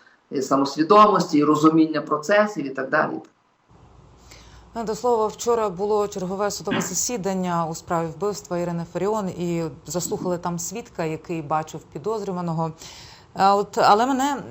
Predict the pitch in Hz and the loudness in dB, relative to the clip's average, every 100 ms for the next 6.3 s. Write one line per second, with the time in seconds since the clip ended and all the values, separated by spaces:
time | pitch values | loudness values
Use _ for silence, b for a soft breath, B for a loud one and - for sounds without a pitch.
0 | 196 - 214 254 233 240 - 226 208 - | -8 -8 -2 0 0 -4 -6 -6 -6 -10
1 | - 190 190 226 233 226 - 214 170 156 | -8 -6 -2 0 0 -2 -6 -6 -4 0
2 | 233 226 214 - - 160 165 262 - 220 | 0 2 -2 -2 -8 -6 -4 -4 -2 0
3 | 214 214 170 240 240 190 - 170 175 160 | 0 -2 -8 -2 -2 -2 -4 -4 -2 -4
4 | 131 156 139 143 139 - 240 254 247 B | -6 -10 -8 -8 -8 -2 2 2 -2 B
5 | B B B B B B _ _ - - | B B B B B B _ _ -10 0
6 | 254 247 | 2 4